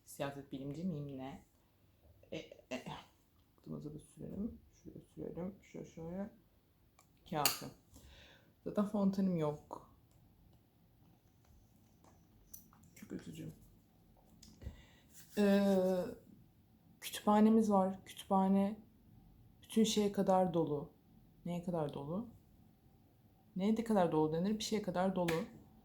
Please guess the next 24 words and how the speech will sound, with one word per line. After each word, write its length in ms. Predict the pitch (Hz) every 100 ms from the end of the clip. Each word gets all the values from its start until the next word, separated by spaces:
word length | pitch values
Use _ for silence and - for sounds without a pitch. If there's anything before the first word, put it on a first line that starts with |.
| - - - - -
Ee, 480 | 170 170 170 165 165 160 185 - - -
bütün 200 | - 226
kafeler 440 | 226 214 214 202 190
dolu. 200 | 170 156
Her 160 | 214
yerde 200 | 240 233
öğrenciler 440 | 220 208 208 208 190
ders 240 | 190 190
çalışıyor. 320 | 165 156 165
Bu 60 | 196
kadar 200 | 262 277
çok 140 | 262 -
ders 300 | 202 214 -
çalışan 360 | 214 226 226
öğrenci 400 | 165 165 170 175
olması. 280 | 180 160 -
Çünkü 220 | - 220
mantıken 460 | 254 233 226 254 226
Bahçeşehir 420 | 202 202 - 220
bir 60 | 220
yaşam 360 | 156 151 202
alanı. 360 | 185 151 143 151 - _ _ - _ - - - _ _ _ _ _ _ - - _ - - - -
Banliyö. 480 | 170 165 170 160 143 - _ _ _ _ _ _
Yani 440 | 175 185 202 196